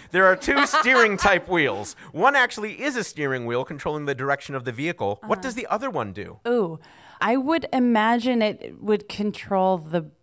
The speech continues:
Speaker 3: brush, but
Speaker 1: You do
Speaker 3: I'm
Speaker 1: have a hint
Speaker 3: not
Speaker 1: available if you'd like to use a hint.
Speaker 3: I would like to use a hint.
Speaker 1: Helen, how about a hint?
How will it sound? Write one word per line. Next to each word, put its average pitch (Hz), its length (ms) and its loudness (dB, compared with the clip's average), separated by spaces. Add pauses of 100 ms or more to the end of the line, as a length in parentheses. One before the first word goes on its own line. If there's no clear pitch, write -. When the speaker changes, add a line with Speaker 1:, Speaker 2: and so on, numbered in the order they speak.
(260)
Speaker 3:
brush, 185 880 0
but 226 140 2
Speaker 1:
You 196 80 2
do - 40 2
Speaker 3:
I'm 220 60 4
Speaker 1:
have - 20 6
a 202 60 6
hint 185 220 0
Speaker 3:
not 180 60 0
Speaker 1:
available 190 280 4
if 151 80 -2
you'd 135 80 0
like 127 140 0
to 135 60 -10
use 127 140 -6
a 117 80 -4
hint. - 180 -6
Speaker 3:
I 294 120 4
would 359 160 2
like 330 240 -2
to 254 100 -8
use 175 240 -4
a 156 80 -6
hint. 151 200 -10
Speaker 1:
Helen, 208 240 0
how 208 100 6
about 175 180 4
a 151 80 4
hint? 110 260 -8